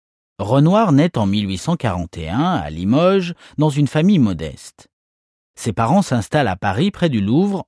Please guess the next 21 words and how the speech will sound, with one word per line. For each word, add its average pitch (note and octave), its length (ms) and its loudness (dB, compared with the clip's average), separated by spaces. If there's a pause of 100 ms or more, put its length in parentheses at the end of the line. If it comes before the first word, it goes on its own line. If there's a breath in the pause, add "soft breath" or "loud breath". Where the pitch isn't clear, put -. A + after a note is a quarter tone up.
(140)
en A2+ 120 0
mille E3 200 4
huit B2+ 80 0
cent F#3+ 180 -4
quarante-cinq. G2 840 -8 (840)
À C#3+ 40 0
l'âge G3+ 180 2
de A#2 80 -4
vingt F2 300 -6
et - 20 -8
un F#2 180 -2
ans, A3 120 2
il A2 160 0
décide G2+ 340 -6
d'abandonner G2+ 540 -2
son - 160 -8
travail C3+ 340 -2
de F#2+ 100 -6
décorateur F2 680 -8
sur - 220 -14
porcelaine A2+ 720 -4